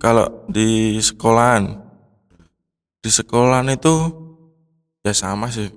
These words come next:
kayak Banyu tadi yang dirasain ada sosok, sosok laki-laki ya, eh, badannya agak tinggi gitu.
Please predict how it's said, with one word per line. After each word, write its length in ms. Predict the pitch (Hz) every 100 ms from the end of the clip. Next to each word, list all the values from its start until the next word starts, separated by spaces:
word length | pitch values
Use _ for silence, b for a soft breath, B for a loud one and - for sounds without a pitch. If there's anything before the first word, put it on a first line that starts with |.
| -
kayak 340 | 98 101 80 - _ -
Banyu 260 | 101 101
tadi 300 | 98 101 117
yang 160 | 101 101
dirasain 640 | 98 98 101 82 120 131 131 - - _ _ _ _ _ _ _ _ _
ada 300 | 92 98 101
sosok, 320 | 101 101 87 - - _ _ _ _ _ _ _
sosok 560 | 101 107 - - _
laki-laki 640 | 110 - 110 113 110 143 117
ya, 80 | 101 - - _ _ _ _ _ _
eh, 240 | 104 104 107
badannya 480 | 107 92 104 117 117
agak 240 | - -
tinggi 400 | 101 104 113 98
gitu. 320 | 95 104 95